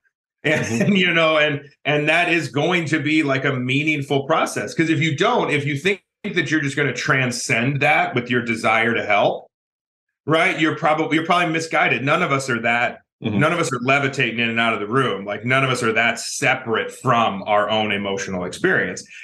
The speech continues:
Speaker 1: And a lot of times, why this is an important, skillful thing is if an individual is tr-, is telling you that these things that you're espousing, or that maybe your employer is espousing of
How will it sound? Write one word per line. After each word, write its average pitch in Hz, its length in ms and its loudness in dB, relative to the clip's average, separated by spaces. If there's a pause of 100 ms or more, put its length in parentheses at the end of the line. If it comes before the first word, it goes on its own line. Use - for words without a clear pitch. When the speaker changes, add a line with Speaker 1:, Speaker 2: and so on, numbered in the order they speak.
(120)
Speaker 1:
And 160 120 2
a 156 60 2
lot 208 240 4
of 175 60 2
times, 127 640 0 (340)
why 160 360 4
this 151 200 0
is 139 120 -2
an 135 100 2
important, 127 440 0
skillful 175 800 -2
thing 113 440 -4 (260)
is 139 560 0 (220)
if 147 180 0
an 143 160 0
individual 139 1300 0 (160)
is 127 440 -2
tr-, - 340 -6
is 143 260 0
telling 165 460 0
you 123 300 2
that 113 200 -2
these 117 260 0
things 165 340 0
that 117 180 0
you're 127 200 2
espousing, 113 720 -2
or 110 200 0
that 110 180 0
maybe 120 260 2
your 117 380 2
employer 117 680 0
is 101 140 -6
espousing 98 640 -4
of 107 480 2